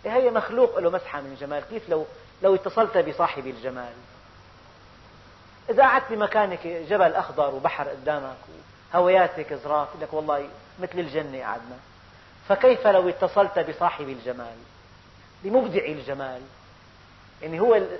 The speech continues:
الإنسان في الدنيا يتصل بمخلوقات الله عز وجل التي أسبغ الله عليها مسحة من جماله، فيظن أنه قد سعد بها، لكن الجنة اتصال بالله عز وجل.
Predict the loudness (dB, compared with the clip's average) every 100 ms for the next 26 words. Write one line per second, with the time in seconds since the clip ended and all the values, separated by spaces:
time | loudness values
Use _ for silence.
0 | -10 -6 -6 2 2 2 -2 -10 -6 -6
1 | -6 -6 -2 -2 2 2 4 0 -2 -14
2 | -20 -10 -2 -2 0 0 2 4 4 0
3 | -4 -6 -4 -8 -8 -10 -14 -12 -16 -18
4 | -20 -20 0 2 6 4 4 -2 -4 0
5 | 0 2 4 2 4 2 4 0 -2 -4
6 | -4 -10 -20 2 2 4 2 4 2 -2
7 | -8 -10 -10 -14 -20 -20 -20 -20 0 4
8 | 6 6 6 4 2 0 0 0 0 0
9 | 0 0 -4 -4 -14 -20 -20 -20 -20 -20
10 | 0 0 2 2 2 2 -2 0 -4 -4
11 | -10 -20 -20 -8 -2 -2 -2 -4 4 4
12 | 4 0 -4 -16 -12 -10 2 2 2 -6
13 | -8 -12 -14 -14 -18 -20